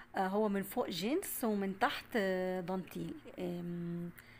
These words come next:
بس مدي شكل جميل قوي، حلو قوي اللي فيه الوردة على الوسط ده. برضو الجزء اللي فوق،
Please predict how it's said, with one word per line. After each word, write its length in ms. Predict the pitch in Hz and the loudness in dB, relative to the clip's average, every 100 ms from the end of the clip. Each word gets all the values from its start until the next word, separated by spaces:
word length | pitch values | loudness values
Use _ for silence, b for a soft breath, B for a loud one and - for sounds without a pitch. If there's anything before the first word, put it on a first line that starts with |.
| B B | B B
بس 200 | 190 185 | -4 0
مدي 200 | 214 214 | 0 0
شكل 260 | - 214 190 | -2 -2 -2
جميل 220 | 185 185 | 0 0
قوي، 100 | - | 0
حلو 220 | - 277 | 2 4
قوي 200 | 277 262 | 4 4
اللي 140 | 240 196 | 2 0
فيه 140 | 233 | 0
الوردة 320 | 220 226 214 | 2 2 4
على 140 | 202 185 | 2 2
الوسط 280 | 208 - | -2 -2
ده. 240 | 208 233 381 - - - - - - - - b b b b b - - | 0 2 0 -4 -20 -20 -20 -20 -20 -20 -20 b b b b b -20 -10
برضو 260 | 185 214 240 | -4 -2 0
الجزء 480 | 214 175 208 220 - | -2 0 -2 -2 -2
اللي 280 | 202 190 175 | 0 0 -2
فوق، 320 | - 220 | 2 2